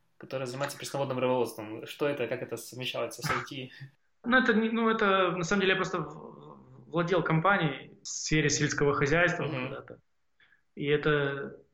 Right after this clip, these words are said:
Speaker 2: ну, т-, просто это название позиции директора. <laughs> Просто
Speaker 1: Мгм.
Speaker 2: там акционерное общество, там есть такая позиция, и все. Но я это потом тоже продал, потому что это... Ну, у меня был такой этап, когда я что-то там пытался в разные вещи там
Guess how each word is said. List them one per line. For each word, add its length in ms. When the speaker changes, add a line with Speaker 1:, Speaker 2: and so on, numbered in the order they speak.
Speaker 2:
ну, 300
т-, 120
просто 260
это 120
название 360
позиции 360
директора. 520
<laughs> 340
Просто 200
Speaker 1:
Мгм. 160
Speaker 2:
там 260
акционерное 520
общество, 340
там 300
есть 220
такая 220
позиция, 440
и 60
все. 160
Но 300
я 320
это 140
потом 320
тоже 200
продал, 560
потому 200
что 160
это... 160
Ну, 80
у 40
меня 120
был 220
такой 280
этап, 260
когда 200
я 80
что-то 240
там 200
пытался 360
в 40
разные 320
вещи 300
там 340